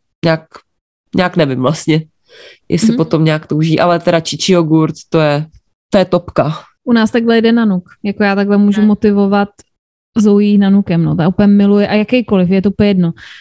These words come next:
Speaker 2: To fakt vždycky jenom přijde za mnou a
Speaker 1: Eh.
Speaker 2: ice cream? Ice cream?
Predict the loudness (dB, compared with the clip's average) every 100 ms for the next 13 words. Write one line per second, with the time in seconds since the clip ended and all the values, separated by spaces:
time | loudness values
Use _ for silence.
0 | -6 0 0 0 -2 -2 0 0 0 0
1 | 0 0 0 0 -2 -4 -4 -2 -4 -4
2 | -6 -6 _ _ _ _ _ _ -4 -4
3 | -4 -4 -4 -6 -14 _ -6 -4 -4 -2
4 | -2